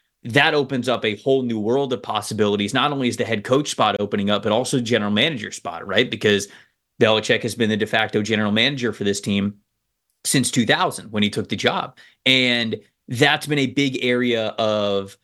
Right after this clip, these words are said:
criticism for the Patriots is Bill's a great coach, a great defensive mind, but when it comes to team building, especially when it has come to acquiring and valuing offensive talent, once Tom Brady left, and shoot, even when Tom Brady was there,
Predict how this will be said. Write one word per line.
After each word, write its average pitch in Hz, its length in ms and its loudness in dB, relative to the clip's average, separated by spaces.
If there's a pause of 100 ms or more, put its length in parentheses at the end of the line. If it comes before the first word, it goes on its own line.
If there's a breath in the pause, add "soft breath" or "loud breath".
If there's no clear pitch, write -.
(120)
criticism 104 640 -2
for 113 380 0
the 104 60 -6
Patriots 104 640 -4
is 123 320 -2 (340 soft breath)
Bill's 147 360 2
a 156 80 -2
great 135 340 -2
coach, 143 380 -2
a 127 40 -4
great 117 260 0
defensive 127 480 -4
mind, 123 320 0
but 113 60 -4
when 110 120 -2
it 107 100 -4
comes 139 240 0
to 117 80 -4
team 156 320 -2
building, 110 340 0
especially 135 440 -2
when 120 180 0
it 107 360 -8
has 117 140 -2
come 127 220 0
to - 140 -4
acquiring 117 720 0
and 101 100 -6
valuing 110 560 0
offensive 139 560 -2
talent, 98 480 0 (440)
once 147 440 0
Tom 139 260 0
Brady 117 380 0
left, 147 560 0
and 151 80 -2
shoot, 220 240 0
even 143 160 0
when 175 140 -4
Tom 185 200 -2
Brady 170 220 0
was 135 120 -2
there, 226 340 -6